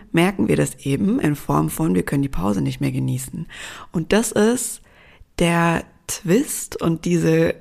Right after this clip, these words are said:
große, große Kraft, die, wie ich finde, in der Arbeit mit Persönlichkeitsanteilen, also in der inneren Arbeit mit dir selbst steckt. Weil du anfängst, ein liebevolleres Verständnis für dich zu schaffen.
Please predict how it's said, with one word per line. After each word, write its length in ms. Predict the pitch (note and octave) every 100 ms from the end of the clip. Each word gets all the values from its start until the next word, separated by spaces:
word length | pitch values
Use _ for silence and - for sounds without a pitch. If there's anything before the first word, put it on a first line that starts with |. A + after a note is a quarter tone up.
| - -
große, 340 | A#3 C4+ G#3+
große 400 | - F3+ F3 -
Kraft, 480 | - E3+ G3 - - -
die, 280 | D#3+ D#3 -
wie 60 |
ich 240 | - F3+ -
finde, 340 | F#3+ F#3 F3+
in 220 | - E3
der 160 | D#3+ D#3
Arbeit 240 | D#3+ E3
mit 100 | D#3+
Persönlichkeitsanteilen, 1080 | - D3+ D3+ D#3 D3 D3+ - D3 - D#3 D3+
also 140 | D#3 -
in 140 | D3
der 220 | D3 D3 - - -
inneren 380 | A#3 A#3+ A3+ -
Arbeit 320 | E3 D#3+ E3
mit 140 | -
dir 100 | D#3
selbst 340 | D3+ D3 - -
steckt. 420 | - - - - - - - -
Weil 80 | E3+
du 120 | E3+
anfängst, 680 | - F#3+ A#3+ - A#3+ A#3 -
ein 100 | E3+
liebevolleres 720 | F3+ G#3+ G#3 F#3+ F3+ F3 F3
Verständnis 520 | - E3 - - - -
für 80 |
dich 200 | - - -
zu 100 | -
schaffen. 460 | - G3+ - -